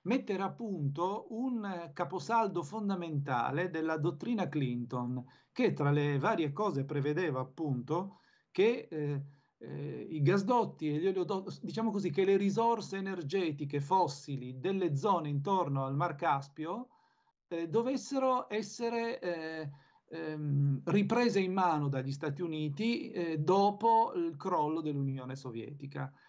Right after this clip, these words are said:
E quindi, eh, si dovesse, eh, riprendere in mano il monopolio di queste risorse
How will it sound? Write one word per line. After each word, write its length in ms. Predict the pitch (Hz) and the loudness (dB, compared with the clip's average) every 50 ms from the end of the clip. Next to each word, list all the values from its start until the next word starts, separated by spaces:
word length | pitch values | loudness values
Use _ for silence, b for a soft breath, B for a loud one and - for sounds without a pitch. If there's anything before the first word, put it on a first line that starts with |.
| b b b | b b b
E 140 | 180 185 | 0 2
quindi, 520 | 190 - 262 247 233 202 196 175 175 180 160 | 4 4 4 6 6 6 6 4 4 2 0
eh, 360 | - 160 160 156 151 156 156 | -2 -2 0 0 2 0 0
si 140 | 147 147 196 | -2 -2 0
dovesse, 680 | 190 208 208 220 202 175 147 - - 160 151 151 151 - | 2 2 4 4 4 2 2 0 -2 0 0 0 0 -2
eh, 340 | 165 156 156 151 156 156 - | -2 -2 -2 -2 -2 -2 -2
riprendere 680 | 196 180 143 214 220 226 214 196 185 180 165 170 170 170 | -2 -2 0 0 0 2 2 2 0 2 2 0 0 0
in 80 | 175 | 0
mano 320 | 185 208 202 180 160 156 165 | 2 2 2 2 2 0 -2
il 100 | 175 190 | 0 2
monopolio 720 | 226 247 233 202 175 143 226 226 220 175 151 143 139 139 | 2 2 2 2 0 2 2 2 2 2 0 0 -2 -4
di 140 | 139 139 139 | -4 -6 -6
queste 440 | - 190 185 170 - - - 151 147 | -4 -4 -4 -4 -6 -6 -4 -4 -2
risorse 840 | 147 156 143 165 160 151 139 135 127 143 - - 190 214 240 269 | -2 -2 0 0 0 2 2 0 0 -4 -4 -2 0 0 0 0